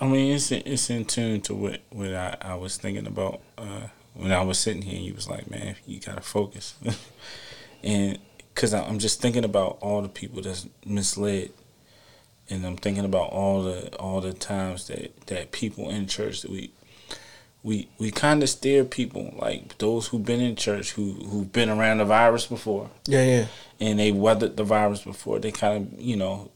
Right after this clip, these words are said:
Speaker 1: give their little testimonies on how they had the virus of, of sin, I'll specify it. And, and then other people get the virus and they die.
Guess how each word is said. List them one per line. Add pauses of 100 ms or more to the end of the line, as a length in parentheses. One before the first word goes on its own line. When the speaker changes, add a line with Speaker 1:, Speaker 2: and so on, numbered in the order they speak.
Speaker 1:
give
their
little
testimonies
on
how
they
had
the
virus
of,
of
sin, (360)
I'll
specify
it. (640)
And, (580)
and
then (960)
other
people
get
the
virus
and
they
die.